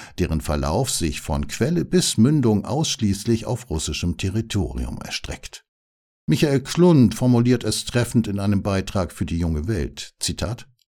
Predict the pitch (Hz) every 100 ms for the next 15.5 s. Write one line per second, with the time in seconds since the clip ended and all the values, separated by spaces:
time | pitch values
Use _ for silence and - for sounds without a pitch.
0 | _ _ _ _ - 76 110 123 85 120
1 | 95 110 131 - - - 113 131 85 78
2 | 73 78 76 - 113 - 87 - - 73
3 | 69 87 120 85 73 - - 110 135 85
4 | 78 98 - - 123 127 135 123 104 110
5 | 139 147 143 143 117 113 117 104 76 110
6 | 156 - 85 147 71 - 82 95 - 107
7 | 123 104 71 - 73 73 120 - - -
8 | - _ _ - - - 120 - - 87
9 | 58 - _ _ _ _ _ _ _ _
10 | _ - 160 160 135 156 170 160 135 135
11 | 120 117 90 98 85 151 170 113 127 95
12 | 104 87 90 92 - 147 180 117 76 76
13 | 82 85 127 - 101 90 123 127 - 156
14 | - - 117 92 - 180 120 95 - 87
15 | 104 - 120 -